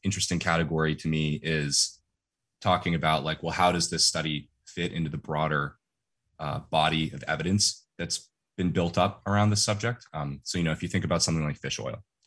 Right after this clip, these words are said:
like, there is a lot of fish oil research, um, and there's a lot of, you know, high quality fish oil research. So if you said, like, "Well, let's just, for the sake of simplicity, rule out all the studies that are, um,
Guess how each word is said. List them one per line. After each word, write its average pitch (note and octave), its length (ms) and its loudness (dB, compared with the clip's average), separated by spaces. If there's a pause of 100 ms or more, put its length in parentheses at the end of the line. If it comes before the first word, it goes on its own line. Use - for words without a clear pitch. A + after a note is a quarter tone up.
(220)
like, C2+ 180 -12
there F#2+ 160 6
is D#2 100 0
a D#2 60 -2
lot D2 480 -2 (260)
of - 80 -12
fish - 220 -4
oil - 180 -6
research, - 480 -12 (380)
um, C#2+ 360 -4
and E2 480 2 (260)
there's F#2+ 160 4
a F2+ 40 4
lot D#2+ 240 4
of, D#2 260 -4 (400)
you E2+ 100 -6
know, C#2 100 -4
high D#3 160 -2
quality D3+ 280 4
fish - 220 -6
oil D2 120 -6
research. - 520 -10 (440)
So - 100 -2
if G#2+ 80 0
you A2 80 6
said, G2+ 240 6
like, E2+ 240 4
"Well, G2+ 220 6
let's A2+ 240 4
just, - 260 0
for G2 60 -6
the F2+ 80 -4
sake G2+ 200 0
of G2+ 80 -2
simplicity, D#2 760 -2
rule F#2 260 4
out D#2+ 320 4 (560)
all G#2+ 220 4
the G#2 80 6
studies E2+ 420 2
that E2 140 -4
are, D#2+ 360 -2
um, C#2 360 -4